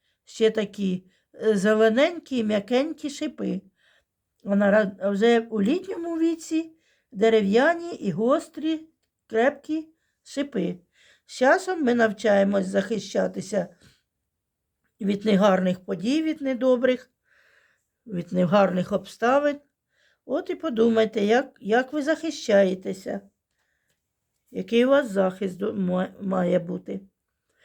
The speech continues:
Давайте подивимось, яка мудрість серця має відкритися водолійчикам на наступному тижні з чотирнадцятого по двадцяте квітня дві тисячі двадцять п'ятого року.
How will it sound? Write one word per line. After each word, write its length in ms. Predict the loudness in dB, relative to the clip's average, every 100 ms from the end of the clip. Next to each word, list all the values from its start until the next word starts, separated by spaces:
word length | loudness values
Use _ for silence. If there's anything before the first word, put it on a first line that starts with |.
| _ _ _ 0
Давайте 300 | 2 4 2
подивимось, 580 | 2 4 4 4 2
яка 220 | 0 -2 -2
мудрість 460 | -2 0 0 0
серця 560 | 2 2 2 -2 -4 -4 _ _ _ -4
має 340 | 0 4 4
відкритися 720 | 2 -2 -2 -2 -2 -6 -2
водолійчикам 840 | 0 2 2 0 -4 -6 -8 -6 -2
на 100 | 0
наступному 640 | 0 -2 -8 -8 -4 -4
тижні 420 | -4 -4 -6 -6 -8
з 40 |
чотирнадцятого 840 | -10 -10 -6 -4 -6 -6 -12 -12 _ -20 -20 -10
по 120 | -4
двадцяте 540 | 2 2 2 -2 -2
квітня 460 | -6 -6 -6 -4 -6
дві 180 | -4 -6
тисячі 360 | -6 -6 -8
двадцять 340 | -4 -4 -4 -2
п'ятого 560 | 0 0 -2 -4 -4 _ _ _ _ -6
року. 420 | -4 -4 -8 -12